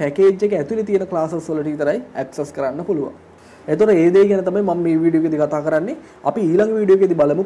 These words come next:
කොහොමද වේරියබල්ස් මෙතඩ්ස් එක්ක මේ විදියට ඇක්සස් මොඩිෆයර්ස් යොදාගන්නේ කියලා. එතකොට අපිට විශේෂයෙන්ම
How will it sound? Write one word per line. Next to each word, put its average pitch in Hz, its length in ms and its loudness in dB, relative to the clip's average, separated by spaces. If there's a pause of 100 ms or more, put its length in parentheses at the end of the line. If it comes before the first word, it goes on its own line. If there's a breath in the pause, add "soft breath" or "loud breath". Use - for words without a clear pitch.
කොහොමද 165 320 -2 (480)
වේරියබල්ස් 170 600 4 (100)
මෙතඩ්ස් 208 380 2 (100)
එක්ක 147 140 -10 (320)
මේ 165 160 2
විදියට 165 300 0
ඇක්සස් 202 420 -4
මොඩිෆයර්ස් 165 420 0
යොදාගන්නේ 156 400 0
කියලා. 139 160 -2
එතකොට 165 220 0
අපිට 175 180 -2 (440 loud breath)
විශේෂයෙන්ම 165 420 -2